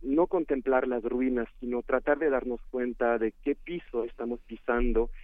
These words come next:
y qué es lo que vamos a intentar reconstruir sobre las ruinas de la desolación, que creo que es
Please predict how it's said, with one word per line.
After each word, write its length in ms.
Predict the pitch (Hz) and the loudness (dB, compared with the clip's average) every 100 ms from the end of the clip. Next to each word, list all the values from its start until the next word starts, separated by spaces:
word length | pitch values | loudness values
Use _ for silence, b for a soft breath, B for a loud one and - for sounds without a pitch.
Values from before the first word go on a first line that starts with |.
| - | -12
y 80 | 120 | 2
qué 140 | 156 | 4
es 100 | 151 | 4
lo 80 | 156 | 2
que 120 | 147 | 2
vamos 300 | 131 139 135 | 2 2 -2
a 60 | 123 | -4
intentar 480 | 117 123 117 123 | -2 -2 0 0
reconstruir 680 | 123 131 120 120 - 123 135 - | 2 0 -2 -8 -4 0 0 -2
sobre 240 | 110 107 | -8 -4
las 140 | 107 | -4
ruinas 360 | 101 123 127 120 | -2 0 0 0
de 100 | 113 | 0
la 100 | 110 | 0
desolación, 600 | 107 - 107 107 - 147 | 0 0 -2 -2 -6 -8
que 140 | 123 | -6
creo 220 | - 131 139 | 0 2 2
que 140 | |
es 80 | 127 | 0